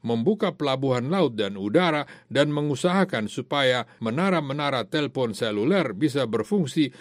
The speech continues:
dengan menggunakan tenaga listrik darurat. Topan Super Yutu yang mengakibatkan angin berkecepatan dua ratus sembilan puluh kilometer per jam melanda pulau-pulau Saipan dan Tinian Kamis pagi.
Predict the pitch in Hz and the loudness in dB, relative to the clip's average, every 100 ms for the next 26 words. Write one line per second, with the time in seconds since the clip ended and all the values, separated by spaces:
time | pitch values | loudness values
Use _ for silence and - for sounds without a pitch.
0 | - - 131 127 117 117 117 139 190 185 | -14 -8 -4 -4 -2 -2 -2 0 0 0
1 | 139 113 135 170 151 131 110 151 - - | -6 -4 -4 -2 0 -2 2 0 0 -4
2 | 123 104 104 101 101 139 135 - _ _ | -4 -4 -4 -2 -2 0 -2 -4 _ _
3 | _ _ _ _ 135 123 127 123 110 165 | _ _ _ _ -2 0 -2 -4 0 0
4 | 160 151 120 104 185 196 135 175 202 - | 0 -2 -2 -2 2 2 4 4 4 -10
5 | - 120 135 135 120 117 113 - 147 185 | -12 -4 -4 -2 -4 -2 -4 -4 -2 -2
6 | 185 127 117 151 175 160 127 131 - 123 | 0 -4 0 0 2 0 0 -4 -2 -4
7 | 127 - 160 139 127 110 120 135 185 180 | -4 -2 -2 0 -2 0 2 2 2 0
8 | 120 117 113 - 110 107 233 143 147 139 | -2 -4 -4 -4 -4 0 2 2 0 0
9 | 143 175 143 98 110 98 143 180 185 - | 0 0 0 -6 -6 0 2 2 2 -2
10 | _ - - 123 135 185 196 190 175 180 | _ -20 -6 0 2 4 4 2 2 4
11 | 160 151 135 175 143 131 110 185 185 - | 4 4 2 2 2 2 0 2 2 2
12 | 135 131 127 127 120 - 180 156 113 92 | -2 -2 -4 -4 -4 0 2 2 0 -4
13 | - 110 110 101 - 131 120 107 98 | -6 -6 -4 -6 -2 0 0 0 -6